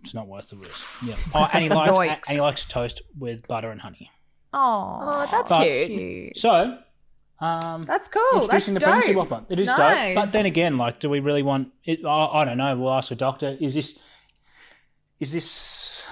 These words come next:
Speaker 1: um,
Speaker 3: I mean, it's obviously not your everydayer, is it? Like, you shouldn't be eating that, you know, for every meal. But
Speaker 1: Mm.
Speaker 3: for
Speaker 2: Yeah.
Speaker 3: once in a while, I can, I can get around that.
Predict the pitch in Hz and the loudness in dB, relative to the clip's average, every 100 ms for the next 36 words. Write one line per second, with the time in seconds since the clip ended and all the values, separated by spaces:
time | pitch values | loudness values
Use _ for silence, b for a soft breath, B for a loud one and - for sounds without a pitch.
0 | 147 147 147 143 143 139 - - - 226 | -10 -10 -8 -10 -10 -14 -18 -16 -4 0
1 | 233 254 254 247 220 - 185 180 147 170 | 0 2 0 2 0 0 0 2 2 2
2 | 165 156 160 156 156 147 147 151 151 123 | 2 0 0 2 2 2 2 2 0 -2
3 | 110 143 135 147 175 - 170 135 147 127 | 0 0 -2 -2 -6 -4 -4 -2 -4 -4
4 | - 160 156 147 131 - - 165 147 131 | -2 -2 0 0 -2 -4 -10 -6 -4 -2
5 | 156 _ - 185 147 156 151 165 143 185 | -6 _ 0 2 2 0 0 0 0 -2
6 | 185 180 170 165 - 139 131 87 _ - | -2 2 2 0 -2 2 2 -2 _ 2
7 | 214 185 170 190 170 190 165 185 196 185 | 4 4 2 2 4 4 4 4 2 0
8 | 190 175 - 233 240 180 143 147 139 147 | -4 -6 -4 -6 -4 -2 0 0 0 -2
9 | 190 - | -4 -6